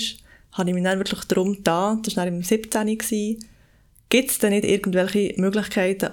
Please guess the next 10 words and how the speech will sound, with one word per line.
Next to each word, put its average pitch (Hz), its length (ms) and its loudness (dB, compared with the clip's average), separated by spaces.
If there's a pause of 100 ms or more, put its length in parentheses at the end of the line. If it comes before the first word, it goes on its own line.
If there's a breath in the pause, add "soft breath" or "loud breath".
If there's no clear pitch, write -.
ohne 208 400 6
jetzt 240 160 2
gleich 226 340 0
zu 220 80 -4
studieren, 208 600 0 (1600 soft breath)
so 196 100 0
eine 190 120 2
Ausbildung 220 540 2
zu - 120 -4
machen? 180 600 -4